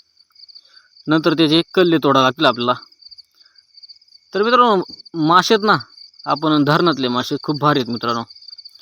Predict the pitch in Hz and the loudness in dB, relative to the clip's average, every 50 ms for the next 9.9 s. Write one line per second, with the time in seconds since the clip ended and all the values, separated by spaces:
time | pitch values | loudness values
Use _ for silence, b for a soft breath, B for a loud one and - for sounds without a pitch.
0 | B B B B B B B B - - 123 139 147 - - 156 143 160 165 156 | B B B B B B B B -18 -12 -10 -8 -8 -4 -2 0 0 2 0 0
1 | 147 151 139 156 165 165 190 196 202 233 226 196 - 208 190 170 160 151 156 156 | 0 0 0 2 2 4 4 2 2 2 0 2 2 2 4 4 4 4 4 4
2 | 151 170 170 151 156 135 120 127 131 135 127 - - 156 139 160 151 147 147 139 | 4 2 2 2 0 0 0 0 -2 -2 -4 -4 -4 -4 -2 0 0 0 0 0
3 | 156 160 160 156 160 160 156 151 165 165 170 175 151 165 196 - _ _ - - | 2 2 2 4 4 4 2 2 0 0 0 0 0 0 -2 -4 _ _ -20 -20
4 | - - - _ B B B B B - - - - - 185 170 214 214 190 170 | -20 -20 -20 _ B B B B B -20 -16 -12 -6 -2 -2 0 0 2 2 2
5 | - 139 131 127 127 127 143 139 139 131 - - - - - - - - - - | 2 2 2 2 2 0 0 -2 -2 -6 -10 -14 -20 -20 -16 -14 -14 -14 -14 -18
6 | - - - - - - - - - - - - - 196 214 208 202 190 202 185 | -20 -20 -20 -20 -20 -20 -20 -20 -20 -20 -18 -10 -4 0 0 2 2 2 2 2
7 | - 226 202 196 170 160 135 156 143 127 143 143 135 - - - - 165 180 170 | 2 2 2 4 2 2 2 2 0 2 2 0 0 -2 -4 -2 0 2 2 2
8 | 156 - 139 135 143 143 151 135 143 165 - - - - - - 131 139 143 143 | 2 2 2 2 4 2 2 0 -2 -4 -8 -8 -18 -20 -16 -10 -4 0 0 0
9 | 147 - 151 165 160 151 160 170 - - 185 151 147 135 135 127 131 170 | -2 -2 -4 -2 0 2 0 0 0 -2 -2 -2 0 0 0 0 -2 -4